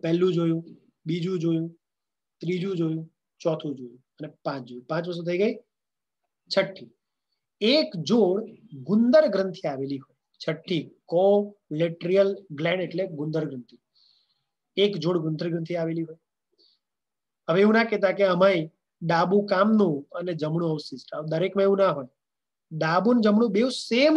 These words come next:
લેવલ પર કામ કરે, સેમ એફિશિયન્સીથી કામ કરે, જે સેમ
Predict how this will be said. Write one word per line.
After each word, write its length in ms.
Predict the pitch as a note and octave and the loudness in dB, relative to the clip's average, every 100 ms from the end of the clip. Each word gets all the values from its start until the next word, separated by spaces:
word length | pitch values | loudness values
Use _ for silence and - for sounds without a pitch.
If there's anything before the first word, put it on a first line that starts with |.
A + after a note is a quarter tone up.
| D4 | 6
લેવલ 220 | C#4 C#4+ D4 | 6 6 4
પર 100 | C4+ | 2
કામ 140 | A3 G3 E3 | 2 2 -2
કરે, 140 | C#3 - - | -10 -8 2
સેમ 180 | C4+ D4 | 4 4
એફિશિયન્સીથી 680 | A3 C4 - A3+ A3+ G#3 G3+ D#3+ | 2 0 2 2 0 -4 -4 -6
કામ 120 | D3 C#3 | -8 -12
કરે, 120 | - _ D3+ | -20 _ -10
જે 80 | E3+ - | -10 -4
સેમ 180 | A3+ | 2